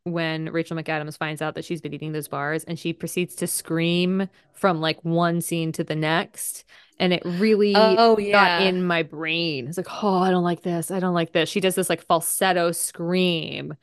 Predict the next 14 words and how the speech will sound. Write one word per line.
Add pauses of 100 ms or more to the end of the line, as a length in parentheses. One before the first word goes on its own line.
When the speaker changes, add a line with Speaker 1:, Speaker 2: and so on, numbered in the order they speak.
(260)
Speaker 1:
Uh, (120)
and
I
didn't
like
it.
It
made
me
wanna,
like,
mute
the
television.